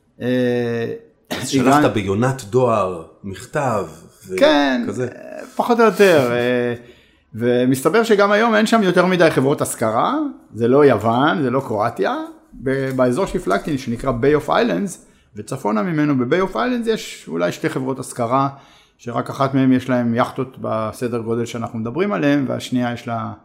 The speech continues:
Speaker 1: סירות קצת יותר קטנות, אה, אבל, אה, התנאים שם להפלגה היו מדהימים, למרות שזה היה די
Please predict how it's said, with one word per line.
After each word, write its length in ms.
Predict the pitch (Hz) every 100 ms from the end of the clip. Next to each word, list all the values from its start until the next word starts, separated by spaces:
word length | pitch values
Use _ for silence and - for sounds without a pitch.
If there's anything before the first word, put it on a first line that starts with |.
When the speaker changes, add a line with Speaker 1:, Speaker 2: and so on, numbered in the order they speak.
| _ _ _
Speaker 1:
סירות 300 | - 117 117
קצת 180 | - 113
יותר 200 | 110 123
קטנות, 400 | 123 196 247 254 - _ _ _ _ _ _ _ _
אה, 400 | 113 120 120 117
אבל, 320 | 110 120 120 120
אה, 440 | 117 117 113 110 113 -
התנאים 760 | 107 110 107 104 - 123 170
שם 160 | 220 220
להפלגה 440 | 196 190 202 277 269 240 240 - _ -
היו 180 | 131
מדהימים, 640 | 202 156 135 120 113 160 160
למרות 280 | 160 196 -
שזה 220 | 202 196
היה 140 | 196
די 420 | 180 170 180 175